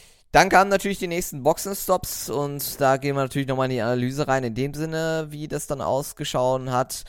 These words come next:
Ähm, Philipp Ellis in dem Stint, ähm,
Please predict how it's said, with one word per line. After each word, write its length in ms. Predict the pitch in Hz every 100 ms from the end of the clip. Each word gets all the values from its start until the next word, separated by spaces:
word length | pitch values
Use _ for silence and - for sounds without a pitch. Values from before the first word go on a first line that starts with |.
| - - - -
Ähm, 420 | 107 110 117 120
Philipp 320 | - 117 113
Ellis 420 | - 117 143 - -
in 440 | - 87 120 123
dem 180 | 104 131
Stint, 480 | - - 123 123 123 - -
ähm, 480 | 117 110 107 107